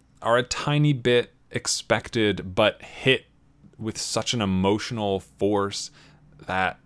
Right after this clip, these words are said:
you know, you leave the entire audience crying, uh, that's, that's a success. That's a win in my book. And, and Onward pulls that off. I was a little apprehensive. Uh, the first third of the movie, the first act,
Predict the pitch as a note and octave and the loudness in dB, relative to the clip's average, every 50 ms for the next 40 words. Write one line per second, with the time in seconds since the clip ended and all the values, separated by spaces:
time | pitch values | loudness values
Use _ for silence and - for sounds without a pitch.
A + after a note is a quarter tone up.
0 | _ - G#2 F#2+ F#2+ F2 E2+ E2 E2+ E2 E2 F2 F2 F2+ F2+ F2+ F#2+ G2 F#2+ F2 | _ -16 -14 -12 -10 -10 -8 -8 -6 -6 -6 -8 -8 -8 -8 -6 -4 -4 -4 -4
1 | G2 G2+ F#2+ F#2 F#2 - - G2 F#2+ F2+ - E2+ F#2 F#2 F#2 F2+ F2 - - - | -4 -4 -2 -2 -2 -2 -2 0 0 0 0 0 -2 -2 -4 -6 -8 -8 -10 -8
2 | - F2+ F2+ F#2 F#2 F#2 F2+ F2+ E2+ E2 - - _ _ - - _ _ _ _ | -4 -2 -2 -2 -2 -2 -4 -4 -6 -8 -10 -14 _ _ -20 -20 _ _ _ _
3 | _ _ _ - G1+ - G1+ - - - - - G2+ G#2 A#2 - - - - - | _ _ _ -20 -20 -20 -20 -20 -20 -20 -14 -10 -8 -8 -6 -6 -8 -8 -8 -8
4 | - - - _ - - D3 - G#3+ G3+ - - - - - - E3 A#2+ - - | -10 -12 -14 _ -6 -4 -2 0 0 0 0 0 0 -2 -2 0 0 0 0 -2
5 | - - C3+ D#3 D#3 A3 G3+ E3 B2 B2+ C3 A#2+ A2 G#2 F#2+ F#2 F2+ F2+ F2+ E2+ | -4 -2 0 2 4 4 4 4 4 4 4 4 4 2 2 0 0 0 -2 -2
6 | D#2+ F2+ D#2 D2 - - - - - G#2+ G#2 G2+ - - G#2+ G#2+ - F2+ A2+ C3 | 0 -2 -2 -2 -4 -8 -14 -8 -6 -6 -6 -6 -6 -6 -8 -6 -2 0 2 2
7 | D3 D3+ C#3+ C3+ B2 G#2+ F#2+ - - A#2 G#2+ G#2+ F#2 G2 G2 F2+ F2+ F2 D#2+ D2 | 4 4 4 2 2 0 -4 -8 -6 -4 -4 -2 0 2 2 2 2 0 -2 -4
8 | - - - - - - - - - - - - - - - _ _ - - _ | -6 -8 -10 -16 -16 -14 -14 -14 -14 -18 -20 -20 -20 -20 -20 _ _ -20 -14 _
9 | - G#2+ A#2 B2+ C3+ C#3 C#3+ D3 D3+ E3 F3 F3+ G3+ G3+ F#3+ F#3+ G3+ G3+ G3 F#3+ | -2 0 2 2 2 2 2 0 0 0 2 4 6 6 8 8 6 6 6 4
10 | F#3 F#3+ F#3 D#3 B2 B2 B2 A#2+ - E3 F3+ G3 - - - - - B2 B2 A#2+ | 4 2 2 2 2 2 2 2 2 0 0 0 -4 -10 -18 -6 -2 0 2 2
11 | A#2+ A#2+ A2+ F2+ - B2 A#2+ - - - E3 F3+ F3+ - - - - C3 B2+ C#3 | 4 2 2 0 -2 -4 -8 -2 2 4 4 4 2 -2 -6 -2 2 2 4 4
12 | C#3 C#3+ C3+ C3 C3 B2 C3+ C3 C3 - - C3 - - - G2+ G#2 G#2 G#2+ A#2+ | 2 0 -2 -2 -2 -2 -2 -2 -2 -2 -2 -4 -4 -6 -6 -4 -2 -2 -2 -2
13 | - - - - | -4 -8 -16 -16